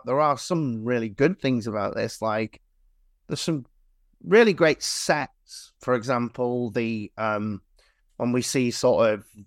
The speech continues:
the, the backstory bit where, um,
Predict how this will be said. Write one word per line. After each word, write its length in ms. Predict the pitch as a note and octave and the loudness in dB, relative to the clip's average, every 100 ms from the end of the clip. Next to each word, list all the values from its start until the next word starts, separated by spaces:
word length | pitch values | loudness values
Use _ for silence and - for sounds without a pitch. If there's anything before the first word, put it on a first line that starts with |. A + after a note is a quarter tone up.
| - | -4
the, 400 | A2+ G#2+ G#2 G2 _ _ _ A2+ | 0 2 0 -4 _ _ _ -8
the 140 | A2 G2+ - | -4 -2 2
backstory 800 | C3+ - - - A#2+ B2 A#2 A2+ | 0 0 -8 -2 2 4 2 0
bit 220 | A#2 B2 F#2+ | -2 -2 -2
where, 460 | G2+ G2 G2 G2+ | -2 -2 -2 -2
um, 360 | G2+ G2+ G2 | -4 -4 -8